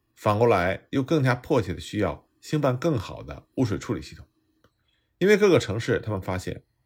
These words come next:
他们的水源正是被他们正在污染的那些河流。那马萨诸塞州一马当先，在一八九六年就成立了州卫生委员会，率先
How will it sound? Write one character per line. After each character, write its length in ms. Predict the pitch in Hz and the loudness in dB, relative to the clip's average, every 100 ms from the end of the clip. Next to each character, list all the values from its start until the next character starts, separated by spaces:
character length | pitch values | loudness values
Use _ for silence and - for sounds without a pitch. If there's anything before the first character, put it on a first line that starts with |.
| _ _ _ _ | _ _ _ _
他 100 | 175 | -2
们 60 | 175 | 0
的 60 | |
水 200 | 127 82 | 0 -4
源 340 | - 62 80 - _ _ _ _ | -6 -10 -12 -14 _ _ _ _
正 180 | - 226 | 2 2
是 80 | 147 | 4
被 200 | 131 127 | 4 2
他 120 | 120 | 2
们 100 | 120 | -2
正 140 | 117 127 | -2 -2
在 100 | 104 | 0
污 200 | 143 143 | 0 0
染 180 | 80 | 0
的 140 | - - | -6 -10
那 100 | 95 | -6
些 80 | 101 | -6
河 220 | - 69 | -8 -12
流。 180 | 76 - _ _ _ _ _ _ _ _ _ _ _ | -14 -18 _ _ _ _ _ _ _ _ _ _ _
那 100 | 185 | 2
马 140 | 180 120 | 4 4
萨 120 | 127 | 4
诸 140 | 151 | 4
塞 180 | 160 113 | 2 2
州 160 | 98 123 | 2 0
一 100 | 98 | -2
马 120 | 73 | -6
当 180 | 67 90 | -6 -8
先， 320 | - 95 90 - | -4 -6 -6 -10
在 140 | - 117 | -2 0
一 80 | 131 | 2
八 100 | 123 | 0
九 180 | - | -2
六 200 | 76 110 | -4 -4
年 200 | 80 - - _ _ _ | -6 -12 -20 _ _ _
就 140 | 110 | -4
成 260 | - 90 110 | -2 -4 -2
立 120 | 107 | -2
了 260 | 73 - - | -4 -10 0
州 140 | 131 | 2
卫 160 | 131 98 | 4 2
生 160 | 107 | -2
委 80 | 87 | -6
员 160 | - 82 | -10 -10
会， 240 | 98 - _ _ _ _ _ _ | -10 -10 _ _ _ _ _ _
率 240 | - 165 | 6 6
先 380 | 113 143 139 | 6 2 0